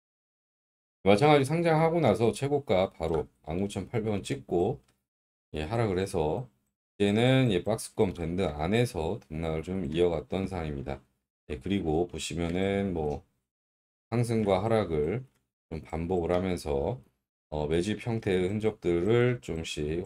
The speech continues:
확인을 하실 수가 있고요. 그리고 다시 최근에 거래 라인이 좀 증가되면서, 어, 저항 라인 일 차적으로 돌파해 놓은 상황이기 때문에, 예, 다시 한번 박스권 상단 트라이아로 움직임 좀 나와줄 수 있고, 어, 반도체 합방 때문에라도,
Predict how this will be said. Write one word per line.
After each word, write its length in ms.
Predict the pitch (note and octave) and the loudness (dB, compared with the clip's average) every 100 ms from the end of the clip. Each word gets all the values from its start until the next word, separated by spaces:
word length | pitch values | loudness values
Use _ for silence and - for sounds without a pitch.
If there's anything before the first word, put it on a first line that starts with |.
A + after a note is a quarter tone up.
| G#2 | -6
확인을 320 | A#2 A#2 G#2 | -4 -2 -2
하실 240 | A2 A#2 | -4 -6
수가 220 | A#2 A2 F2 | -2 0 0
있고요. 440 | - D2+ F#2+ A2 - _ _ _ _ | -2 -4 -4 -6 -16 _ _ _ _
그리고 360 | F#2 E2 F2 | -4 0 0
다시 600 | F2+ E2 - A#2 C#3 C3+ - _ _ | -2 -8 0 4 4 2 -10 _ _
최근에 340 | A#2 A2 F#2+ D#2 | -6 -2 -2 -2
거래 260 | - E2 F2 | -2 0 2
라인이 200 | F2 D#2+ | 0 -4
좀 120 | D#2+ | -10
증가되면서, 960 | - E2+ F#2 F2+ D#2 D2+ D2 F#2+ G2 _ _ _ _ - | -8 -2 -2 0 -2 -4 -2 -4 -4 _ _ _ _ -8
어, 220 | D2 D2 | -6 -6
저항 300 | - F#2 G#2 | -2 0 2
라인 240 | F#2+ F2 F2+ | 2 2 0
일 140 | A#2 | -2
차적으로 580 | - A#2+ A2+ F#2+ F2+ F2 | 0 0 2 0 -2 -4
돌파해 520 | D#2+ D2+ G2 G2 A2+ | -6 -6 -6 -4 -2
놓은 200 | A2+ G2+ | -2 -2
상황이기 400 | F#2 E2+ D#2 D2 | -2 -4 -4 -6
때문에, 580 | D2 C#2+ C#2+ F2 D#2 - _ _ _ _ - | -4 -4 0 0 0 -4 _ _ _ _ -14
예, 60 | |
다시 220 | - E2+ | -12 -2
한번 260 | G2+ F#2 G2 | -2 0 -6
박스권 520 | - - E2+ D#2 F2 | -8 -6 -2 -2 -4
상단 380 | G2+ G2 F#2 F2 | -8 -6 -4 -4
트라이아로 460 | - F#2 F#2 E2 D2+ | -4 -2 0 0 -2
움직임 320 | D2+ D#2+ D2+ | -4 -4 -6
좀 160 | D2 C#2 | -6 -6
나와줄 300 | C#2 D2 D#2 | -6 -6 -6
수 140 | G2+ | -6
있고, 440 | C#2+ - E2 F2 _ _ _ _ _ _ - | -6 -2 -2 -2 _ _ _ _ _ _ 0
어, 240 | D#2+ D#2 | 2 2
반도체 320 | - A#2+ C#3 | 2 2 2
합방 300 | C3+ C3 B2+ | 2 4 4
때문에라도, 920 | A#2 G#2+ G#2 F#2 E2+ - G2+ B2+ C#3 | 6 4 6 4 4 4 4 4 2